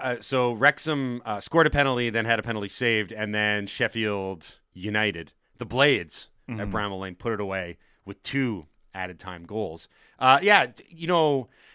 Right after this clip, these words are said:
Speaker 1: so I was thinking about that too, 'cause I watched a bit of the match, and then Ryan Reynolds and Rob McElhenney were tweeting like crazy. The numbers that this thing did were huge, considering it was a fourth round F A Cup replay. Uh, it got, it was on E S P N proper. Like, that's how big of a deal this was. Um,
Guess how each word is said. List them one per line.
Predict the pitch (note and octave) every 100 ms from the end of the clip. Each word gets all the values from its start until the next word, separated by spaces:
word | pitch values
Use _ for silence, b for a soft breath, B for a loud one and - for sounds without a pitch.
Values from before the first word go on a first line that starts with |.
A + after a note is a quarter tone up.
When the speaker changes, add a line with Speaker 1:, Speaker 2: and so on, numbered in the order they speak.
| b b b
Speaker 1:
so | - F3
I | E3
was | E3
thinking | - G#3+
about | D#3 C3+
that | C3 A#2+
too, | D#3+ B2
'cause | A2
I | A#2+
watched | B2 C3
a | B2
bit | A2
of | G#2
the | G2
match, | G2 F#2+ F#2 -
and | G2+
then | G2+
Ryan | G#2 G#2+ G2+
Reynolds | G2 G2 E2+
and | F2+
Rob | F#2 E2+
McElhenney | E2+ - F#2 F2+
were | E2
tweeting | - F#2+ F2+
like | F2 -
crazy. | G2 G2
The | A#2+
numbers | D#3 G3 A#3+ B3 D3+
that | E3+
this | D#3
thing | - C3 G#2+
did | A2+ G2
were | E2+ F2
huge, | - - E3+ B2+ G#2 -
considering | G#2 - G#2 G#2
it | G2
was | F#2+ F#2
a | F2 - b b b b
fourth | - - C#3+ D#3 -
round | G#2+ A2+ G#2+ F2+
F | G#2 G#2
A | F2
Cup | - A2+ -
replay. | E2+ D2 D#2 D2 D2 _ _ _
Uh, | -
it | F#2
got, | G2 A#2
it | C3
was | C3
on | D#3
E | C3 C3+
S | B2
P | B2
N | A2
proper. | F2+ A2 G#2 D2+ C#2 -
Like, | G2+
that's | A2+ A#2
how | A#2
big | G2+ G#2
of |
a | F2+
deal | F#2+ F#2+
this | E2 -
was. | D#2+ D#2+ - _ _ _
Um, | - B2 B2